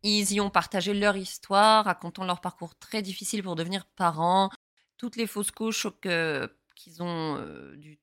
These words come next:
traverser et, euh, leur décision d'adopter leur premier garçon et comment après ils en ont adopté sept et eu quatre enfants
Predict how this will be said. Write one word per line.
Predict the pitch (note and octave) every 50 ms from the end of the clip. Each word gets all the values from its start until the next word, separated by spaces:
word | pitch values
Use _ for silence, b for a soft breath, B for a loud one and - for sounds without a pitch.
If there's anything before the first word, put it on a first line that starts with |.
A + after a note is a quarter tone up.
| _
traverser | _ - - F#3 E3+ F3 F3+ - - - - E3+ F3+ F#3+ G3+ G#3+ A3+ G#3+ - -
et, | - F#3+ G3 G#3 A3 A3+ - -
euh, | E3 E3 D#3 D#3 D#3 D#3 D3+ D3 D3
leur | D3+ D#3 D#3+ D#3+ E3
décision | D3+ E3 F#3 F3+ - - E3+ D#3 D#3+ F3+ G3 G3+
d'adopter | F#3+ F#3 D#3+ D3 C#3 C#3+ C#3 - - F3+ G3+
leur | F#3+ F3 E3+ F3+ F#3 F3 - _ _
premier | _ - D#3+ D3+ D#3+ E3 E3+ F3+ F#3 E3+
garçon | D3+ D3 C#3+ - - - E3 F#3 G#3 A3+
et | A3 G3
comment | - - D3 C#3+ D3 D3+ E3+
après | E3 - - - - C#3+ D3 E3+ E3+
ils | D#3 - -
en | - - C3+ C#3 C#3 C#3
ont | D3+ E3 E3 - -
adopté | A#2 C#3 C#3 B2+ - _ _ - D3 D#3+ B B B B B B B B B B _ _ _
sept | _ _ - - - D#3+ E3+ - _ - - - - - _
et | - - F3 F3+ F3+ F3+ - -
eu | - E3+ F3+ F#3
quatre | _ - F3+ E3+ F3 - - D3+
enfants | D3 _ _ - F3 F#3 G3 G#3+ A3+ A3